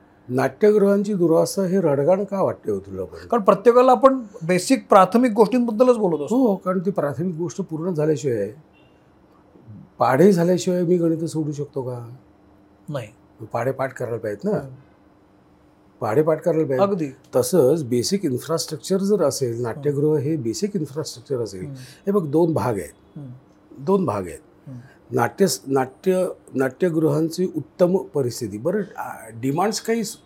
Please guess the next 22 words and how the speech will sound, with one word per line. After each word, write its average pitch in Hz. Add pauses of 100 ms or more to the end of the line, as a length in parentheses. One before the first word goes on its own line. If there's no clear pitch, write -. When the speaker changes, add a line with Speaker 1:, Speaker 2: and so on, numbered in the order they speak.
Speaker 1:
खूप 202
नाही 139
आहेत 104
हो. 120 (920)
डिमांड्स 131
काही 196
खूप 185
नाही, 160
प्रेक्षकांच्या 185
सुद्धा 202
आणि 208
आमच्या 147
सुद्धा. 113
Speaker 2:
बरोबर 208
आहे. -
Speaker 1:
बेसिक 202 (200)
इन्फ्रास्ट्रक्चर 180
Speaker 2:
Exactly. 226
Speaker 1:
असणं 180
गरजेचं 127
आहे. 147
Speaker 2:
हो. 220